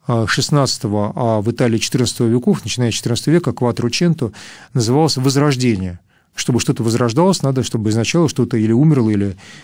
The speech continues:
ушло, как говорится, в, а, глубоко в пассив, возрождалась языческая цивилизация. И она возродилась.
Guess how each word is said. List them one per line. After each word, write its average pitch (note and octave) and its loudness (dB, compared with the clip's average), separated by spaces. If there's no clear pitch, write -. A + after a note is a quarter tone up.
ушло, B2+ -2
как A2+ -4
говорится, A2+ -2
в, G#2+ -6
а, G#2 -4
глубоко A#2+ 0
в F2+ -10
пассив, G3+ -2
возрождалась A#2+ 0
языческая C3+ 0
цивилизация. A#2+ 0
И C3+ 0
она B2 2
возродилась. G3 2